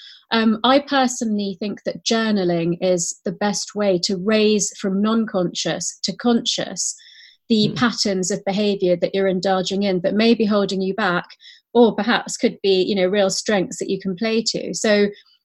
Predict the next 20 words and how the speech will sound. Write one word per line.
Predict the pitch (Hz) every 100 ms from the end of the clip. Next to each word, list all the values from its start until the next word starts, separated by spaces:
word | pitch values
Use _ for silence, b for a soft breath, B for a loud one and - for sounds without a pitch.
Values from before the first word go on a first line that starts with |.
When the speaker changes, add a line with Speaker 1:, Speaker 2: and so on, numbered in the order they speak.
| -
Speaker 1:
a | 240
classic | 285 269 269
example | 247 214 226 226 208
of | 175
that | 180 175
is | 196 185 226
if | -
you | 240
come | 214 226 202
to | - 196
a |
dilemma | 180 190 190 180 170 - - _ _ _ _
and | 196 190 185 180 - -
there's | 202 190
one | 202 220 202
answer | 202 190 - -
that | 185 -
logic | 196 190 175 -
gives | 180 175
you, | 180 175